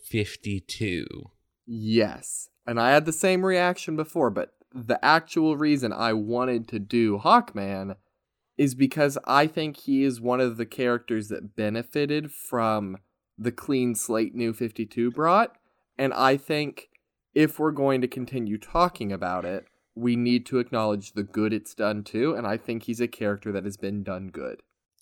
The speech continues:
Speaker 1: All right. All right. I'll, I'll hear you out. I'll hear you out.
Speaker 2: So here we go. The original Hawkman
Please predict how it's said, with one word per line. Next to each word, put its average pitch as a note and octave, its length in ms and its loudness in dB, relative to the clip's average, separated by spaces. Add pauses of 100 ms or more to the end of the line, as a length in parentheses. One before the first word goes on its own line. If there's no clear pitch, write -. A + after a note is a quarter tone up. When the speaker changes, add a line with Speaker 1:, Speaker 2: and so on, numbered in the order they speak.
(340)
Speaker 1:
All G2 140 -2
right. F#2+ 340 -4 (200)
All A#2 100 -4
right. C3+ 280 0 (140)
I'll, C3 640 0
I'll B2+ 240 -6
hear E3 300 -4
you F3 240 -4
out. D#3+ 300 0 (640)
I'll B2 140 -2
hear D#3 220 -2
you D3 220 -6
out. G#2+ 200 -4 (360)
Speaker 2:
So C#3+ 440 4 (560)
here G#2 140 2
we G#2+ 140 2
go. C3+ 280 0 (360)
The B2 280 6
original C#3 640 6
Hawkman G2+ 800 -4